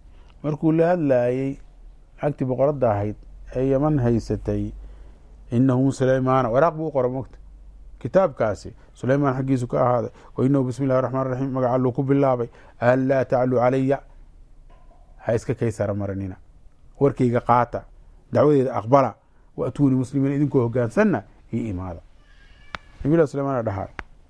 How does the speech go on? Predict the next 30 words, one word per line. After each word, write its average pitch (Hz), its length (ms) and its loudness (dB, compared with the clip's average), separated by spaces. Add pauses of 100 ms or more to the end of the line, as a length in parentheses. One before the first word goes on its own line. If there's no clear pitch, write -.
(2250)
Qaala 127 240 2
yaa 131 140 2
ayyuhal 131 300 0
mala-, 131 200 -4
sidoo 156 200 0
kale 131 120 0
Nabiyullaahi 143 240 0
Suleymaan 139 260 -2
wuxuu 175 100 0
leeyahay, 127 200 0 (360)
"قال 127 180 4
يا 135 120 2
أيها 135 240 2
الملأ 123 320 0 (280)
أيكم 127 380 2
يأتيني 135 340 -2
بعرشها 120 520 -2 (220)
قبل 120 180 2
أن 139 140 2
يأتوني 135 340 0
مسلمين." 135 480 0 (2000)
Wuxuu 107 160 -6
kaloo 135 200 2
leeyahay 139 200 2
Nabiyullaahi 131 280 0
Suleymaan, 120 360 -4 (300)
"وأوتينا 135 680 0
العلم 123 280 2
من 120 220 0
قبلها 120 520 -2